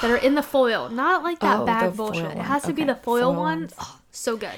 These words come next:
Speaker 2: See, it's funny. I feel like I used to like those, but the Reese's came out with the Thins. They have Reese's Thins.
Speaker 1: I don't think I've tried that. How, is it good?
Speaker 2: Oh my God, they're so good. It's so good.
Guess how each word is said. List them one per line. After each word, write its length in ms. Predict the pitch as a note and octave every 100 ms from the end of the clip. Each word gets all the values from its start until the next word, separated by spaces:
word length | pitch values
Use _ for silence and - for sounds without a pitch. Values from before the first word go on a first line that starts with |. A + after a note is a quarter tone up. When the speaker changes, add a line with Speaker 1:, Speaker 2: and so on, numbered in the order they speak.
| -
Speaker 2:
See, 380 | - G4+ G#4+ G#4 -
it's 200 | - -
funny. 220 | F#4+ A4 G#4+ -
I 280 | D4 F4+ F4+
feel 180 | - D4
like 140 | D#4
I 40 | D4
used 320 | A#3 B3 -
to 60 | B3
like 220 | B3 B3+
those, 300 | C#4+ D4+ -
but 260 | - - - -
the 160 | A3+
Reese's 520 | A3 G#3+ A#3+ C4+ B3+
came 240 | - A#3 A3
out 140 | G#3+
with 200 | G#3+ -
the 100 | F3+
Thins. 840 | F3 - F3+ F3+ A3 B3+ C#4 - - _ _ - -
They 100 | G3+
have 240 | F#3+ F3+
Reese's 360 | G3 F3+ F#3+ -
Thins. 420 | - F3+ F#3 A3
Speaker 1:
I 40 |
don't 80 | A#3 F4
think 240 | E4+ -
I've 120 | D4+
tried 260 | - - C4+
that. 140 | -
How, 100 | -
is 160 | B3 A#3+
it 80 | A3+
good? 180 | B3+ - _ _ -
Speaker 2:
Oh 220 | - - -
my 60 | - -
God, 120 | -
they're 120 | - -
so 260 | - - - -
good. 1160 | - - - _ _ _ _ _ _ _ _ C4 A3
It's 300 | A3 - -
so 320 | F#3+ F3+ E3+
good. 400 | E3 - -